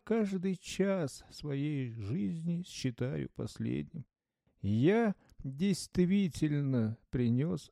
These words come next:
ослинную уздечку в подарок хану Магомету бен Ахмету. На что мне уздечка, если хан Магомед бен Ахмед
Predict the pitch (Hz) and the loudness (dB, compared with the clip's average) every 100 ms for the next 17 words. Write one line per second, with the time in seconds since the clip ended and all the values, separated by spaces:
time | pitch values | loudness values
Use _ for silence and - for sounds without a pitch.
0 | - 127 - 123 147 165 147 135 127 123 | -4 -2 0 -2 0 0 0 0 0 -2
1 | 117 104 95 135 202 - - 156 - - | -2 -2 -2 -2 -2 -4 -6 -8 -6 -4
2 | 104 92 175 170 156 - - 131 139 139 | -2 -2 -4 -4 -8 -8 -2 0 0 0
3 | 127 107 107 127 151 139 123 110 113 - | 0 2 4 2 0 -6 -2 0 0 -2
4 | 131 117 113 113 107 - - _ _ _ | -6 -4 0 0 0 -4 -14 _ _ _
5 | _ _ - - 180 175 - - - 240 | _ _ -2 4 4 2 -4 -6 -2 2
6 | 208 143 156 175 - 147 131 117 127 175 | 4 4 2 0 -2 -4 -4 -4 -2 0
7 | 156 - - 107 101 _ _ _ _ - | 0 -4 -6 -4 -4 _ _ _ _ -2
8 | 143 131 147 131 156 160 143 139 131 135 | -2 -2 -4 -2 -2 0 0 0 0 0
9 | 147 156 120 123 139 135 131 110 - 127 | 0 -2 -4 -2 -4 -4 -6 -6 -2 0
10 | 185 208 | 0 -2